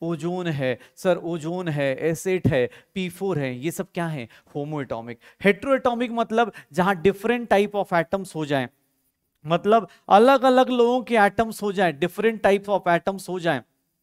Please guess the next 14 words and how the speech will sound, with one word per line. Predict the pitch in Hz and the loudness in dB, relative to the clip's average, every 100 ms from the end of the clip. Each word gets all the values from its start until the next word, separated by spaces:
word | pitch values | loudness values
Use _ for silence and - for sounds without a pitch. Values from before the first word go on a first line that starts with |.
| _ _ - | _ _ -14
उसको | 190 - 233 | -14 -4 -2
हम | 214 | 0
लोग | 214 214 | -2 4
क्या | 196 | 4
बोलना | 202 202 196 | 4 0 -2
शुरू | 190 190 | -4 -8
करेंगे? | 190 185 165 127 113 - - | -2 -2 -2 -4 -6 -10 -2
जैसे | 165 160 175 | 2 2 0
सीओ | 175 196 208 | -4 -2 -2
टू | 208 196 180 | -2 -2 0
है, | 151 135 - _ _ _ _ _ - | 2 0 -4 _ _ _ _ _ -2
एसओ | 190 180 247 | -2 0 -2
टू | 226 226 214 | -2 -2 2
है, | 175 135 | 2 2